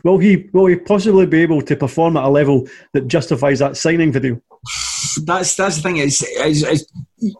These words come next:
Speaker 2: wh-, if you go to, you drop down, if you're playing for Heart Midlothian and you drop down into the Championship for Dunfermline Athletic, you expect, right, okay, a good run of games here at a competitive level, getting back up to, to where Hearts are looking. But now the fact that he has gone on loan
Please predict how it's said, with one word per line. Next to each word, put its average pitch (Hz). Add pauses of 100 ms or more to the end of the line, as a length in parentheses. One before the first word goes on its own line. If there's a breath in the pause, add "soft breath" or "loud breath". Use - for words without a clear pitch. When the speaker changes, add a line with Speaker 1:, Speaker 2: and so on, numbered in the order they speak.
(420)
Speaker 2:
wh-, 180
if 165
you 156
go 226
to, 208
you 165
drop 214
down, 156
if 127
you're 123
playing -
for 175
Heart 147
Midlothian 127
and 123
you 117
drop 139
down 139
into 127
the 117
Championship 123
for 110
Dunfermline 117
Athletic, 120
you 113
expect, 113
right, 120
okay, 151 (520 loud breath)
a 123 (260)
good 165
run 165
of 147
games 139
here 131
at 120
a 113
competitive 120
level, 120 (300 soft breath)
getting 120
back 135
up -
to, 123
to 120
where 120
Hearts 117
are 117
looking. 143
But 127
now 165
the 185
fact 151
that 135
he 135
has 120
gone 135
on 120
loan 123